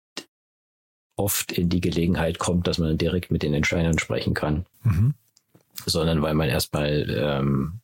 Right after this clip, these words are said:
Speaker 1: ja, verschiedene Stufen davor überzeugen muss.
Speaker 2: Sagst vielleicht mal so ein paar Eckdaten noch. Ich glaub, die können so, hatte ich gelesen, glaub ich, so vierhundert Kilogramm ziehen, ne? Das ist so, glaub ich, die, die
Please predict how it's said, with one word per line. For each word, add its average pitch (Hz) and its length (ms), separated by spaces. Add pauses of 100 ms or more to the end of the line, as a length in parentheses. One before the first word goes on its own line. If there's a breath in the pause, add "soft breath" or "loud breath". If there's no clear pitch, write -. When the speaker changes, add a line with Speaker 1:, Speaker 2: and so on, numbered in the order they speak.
Speaker 1:
ja, 73 300
verschiedene - 420
Stufen 85 320
davor 71 320
überzeugen 85 480
muss. 69 240 (680 loud breath)
Speaker 2:
Sagst 143 340
vielleicht 151 160
mal 151 80
so 143 60
ein 139 40
paar 131 180
Eckdaten 151 380
noch. 165 200
Ich 139 640
glaub, 156 180
die 156 60
können 156 200
so, 156 260
hatte 139 300
ich - 80
gelesen, 139 340
glaub 139 100
ich, 120 60
so 139 60
vierhundert 156 360
Kilogramm 131 480
ziehen, 117 400
ne? 147 160
Das 139 140
ist - 40
so, 131 100
glaub 123 120
ich, 107 60
die, 120 120
die 107 220